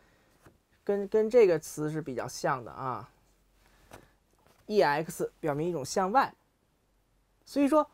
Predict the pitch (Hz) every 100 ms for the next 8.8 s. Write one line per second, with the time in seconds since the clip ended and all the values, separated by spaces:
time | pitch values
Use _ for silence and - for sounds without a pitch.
0 | - 233 294 311 330 226 240 214 180 -
1 | 180 156 156 _ 180 202 214 156 - -
2 | 185 277 294 330 214 226 190 180 165 226
3 | 226 202 - - - 185 196 202 190 196
4 | 170 151 - - _ - - 208 240 247
5 | 247 269 220 - 214 160 165 175 - 240
6 | 254 277 233 - 196 185 165 156 _ _
7 | _ _ _ - 170 - 175 233 233 156
8 | _ _ _ _ - 165 156 151